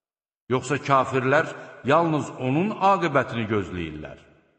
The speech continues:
Onun aqibəti gəldiyi gün əvvəllər onu unudan kəslər deyəcəklər: "Həqiqətən də Rəbbimizin elçiləri haqqı gətirmişdilər.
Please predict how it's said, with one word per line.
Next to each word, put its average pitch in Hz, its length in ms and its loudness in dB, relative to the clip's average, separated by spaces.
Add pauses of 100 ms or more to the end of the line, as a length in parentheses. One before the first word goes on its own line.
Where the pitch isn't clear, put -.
(840)
Onun 147 380 2
aqibəti 147 640 0
gəldiyi 147 480 0
gün 165 300 0 (300)
əvvəllər 135 800 2
onu 143 280 0
unudan 147 420 0
kəslər 143 480 0
deyəcəklər: 135 640 0 (840)
"Həqiqətən 151 800 0
də 127 140 4 (380)
Rəbbimizin 135 840 0
elçiləri 135 640 0
haqqı 127 440 -2
gətirmişdilər. 113 880 -4